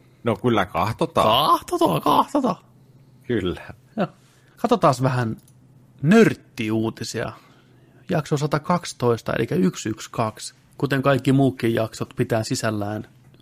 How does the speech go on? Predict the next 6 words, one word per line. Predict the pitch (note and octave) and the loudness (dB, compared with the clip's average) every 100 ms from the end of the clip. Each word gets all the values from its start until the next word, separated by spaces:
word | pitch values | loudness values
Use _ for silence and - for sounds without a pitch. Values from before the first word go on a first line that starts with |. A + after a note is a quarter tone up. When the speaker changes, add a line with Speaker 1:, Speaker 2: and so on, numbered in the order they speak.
| B2+ C3 | -4 0
Speaker 2:
viihdeuutisia | F3+ C#3+ A#2 G#2+ G#2+ A2 A2+ G#2+ - - - - | 2 2 0 2 0 0 -4 -6 -8 -10 -12 -4
Männä | C3 A#2+ G#2+ G2+ | 0 2 0 -2
viikolta. | G#2 G#2 - F2+ - - - _ - | -4 -4 -4 -4 -4 -8 -12 _ -2
Isoimmat, | F3 - B2 A2 G#2 G#2+ - _ _ - | -2 0 0 0 -2 -4 -6 _ _ -4
kiehtovimmat | D3+ B2+ G#2+ A2 G#2 G2 G2 - - _ - | 0 0 -2 -4 -4 -4 -4 -8 -16 _ 0
popkulttuurin | D3+ D3+ - A2 G#2 - A2+ G2 G2 F#2 | 2 2 -2 -4 -4 -4 -2 0 -2 -6